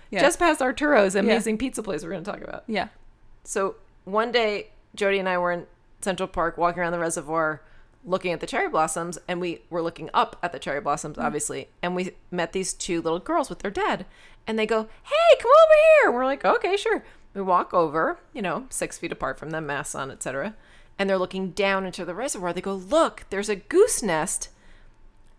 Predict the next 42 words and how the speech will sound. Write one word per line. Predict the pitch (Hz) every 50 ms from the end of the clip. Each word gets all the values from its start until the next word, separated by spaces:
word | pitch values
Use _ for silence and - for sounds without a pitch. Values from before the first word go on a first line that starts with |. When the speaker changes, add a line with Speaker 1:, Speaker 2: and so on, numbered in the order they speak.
| _ _ -
Speaker 2:
and | 190 208 196
her | 208 233
name | 233 233 240 240 247
is | 269 262 277
Louise, | 277 294 285 254 208 180 180 175 190 262 254 262
Speaker 1:
<laughs> | 330 311 302 294 277 254 277
Speaker 2:
and | 302 262 294
she's | 277 254 269 - 294
sitting | - 240 214 214 220 226
on | 240 277 320 403 508 587
eggs." | 415 277 226 -
And | 269 262
we | 262
were | 302 302
like, | 277 254 254 - - 233 - _ - - -
"Oh | 190 202 208
my | 208 214 214
God, | 214 214 208 202 196
we've | 180 185 170 151
never | 175 170 170 165 - 175 170
looked | 165 160 160 160 - - -
down." | - 196 190 226 233 202 135 82 - - - - _ _ -
Speaker 1:
Yeah. | 220 208 190 160 202 - - - - - - -
Speaker 2:
And | 202 196 190 -
so | - - 196 175 175 170 - - - -
the | - 233 214
next | 185 190 185 185 - -
day | 208 196 190
we | 185 185
came | 185 202 185 175
back | 165 180 175 170 - -
and | - 175 165
we | 170 170
walked | 160 165 165 175 208 -
around | 185 180 180
the | 175 175
reservoir | 165 165 170 165 151 151 165 156 160 - - -
looking | 180 175 180 196 190 185
down | 175 180 175 170 170
the | 165 165
entire | 160 151 151 - 196 160 165 165 165
time, | 160 - 185 156 170 170 226 302 320